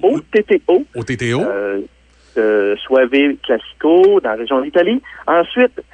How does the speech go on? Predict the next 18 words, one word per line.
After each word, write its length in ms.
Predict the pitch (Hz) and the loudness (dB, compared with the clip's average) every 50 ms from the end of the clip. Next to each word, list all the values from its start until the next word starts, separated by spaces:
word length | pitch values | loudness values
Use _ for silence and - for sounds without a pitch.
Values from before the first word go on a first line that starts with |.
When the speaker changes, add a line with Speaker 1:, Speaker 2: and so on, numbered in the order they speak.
| - _ - | -20 _ -2
Speaker 1:
l'autre 240 | 135 165 180 - | 0 0 0 0
pour 120 | - - 139 | 0 0 0
aller 160 | 139 151 151 | 2 2 0
plus 240 | 147 - 175 185 180 - | 0 2 0 0 2 2
avec, 280 | 151 123 131 147 147 _ _ _ - | 0 2 2 0 -2 _ _ _ -4
euh, 120 | - 123 - | -2 -2 0
en 160 | - 135 135 131 | 0 0 0 0
apéro, 580 | 139 143 - 226 214 175 185 185 190 185 370 - | 0 2 2 2 4 4 4 4 4 2 2 2
euh, 320 | 117 117 120 120 117 117 | 2 2 4 4 4 4
Speaker 2:
Oui. 120 | 120 135 165 | 2 0 -4
Speaker 1:
tu 40 | - | -2
peux 100 | - 127 | -2 0
avec 200 | 120 127 - - | 0 -2 -2 -4
les, 240 | 120 113 113 113 | -4 -2 -2 -2
les 100 | 107 113 | -2 -2
pétons 300 | - - 127 - 147 139 | 0 0 0 0 0 0
gris. 340 | 147 151 180 185 208 196 196 | 0 -2 -2 0 2 2 4
Alors, 340 | 160 139 143 156 160 160 156 | 4 4 4 4 2 2 0